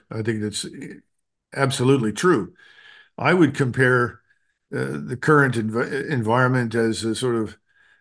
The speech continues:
uh, a slower but nevertheless effective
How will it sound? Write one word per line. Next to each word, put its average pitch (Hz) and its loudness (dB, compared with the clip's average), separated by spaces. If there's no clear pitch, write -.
uh, 104 -8
a 110 -2
slower 139 6
but 120 0
nevertheless 123 0
effective 135 0